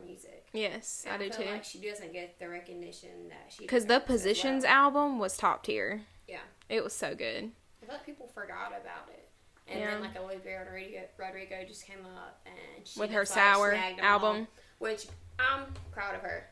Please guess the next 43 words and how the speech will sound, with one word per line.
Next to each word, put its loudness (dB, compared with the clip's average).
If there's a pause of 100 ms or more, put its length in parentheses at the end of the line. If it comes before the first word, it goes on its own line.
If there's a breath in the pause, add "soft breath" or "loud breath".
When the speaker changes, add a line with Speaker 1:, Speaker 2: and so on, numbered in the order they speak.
Speaker 2:
Yeah. 6
Speaker 1:
I 4
love -2
her. -6
I'm -6
not -10
saying -8
anything -10
bad -8
about -16
her. -16
Speaker 2:
Right. 4 (180)
Her 12
Speaker 1:
But 12
Speaker 2:
album 12
was 0
bomb. 4 (140)
Speaker 1:
Yeah, -16
and -8
I -4
Speaker 2:
It -4
Speaker 1:
think 8
Speaker 2:
was 4
Speaker 1:
it -14
Speaker 2:
good. 8
Speaker 1:
deserved, -6 (280 soft breath)
I -6
think -6
it -10 (360)
deserved -6
Album -10
of -14
the -14
Year. -10 (100)
Speaker 2:
Yeah. -2 (680)
Speaker 1:
I -8
don't -6
know -8
the -12 (140)
guy -6 (540)
that -10
won -12
it, -10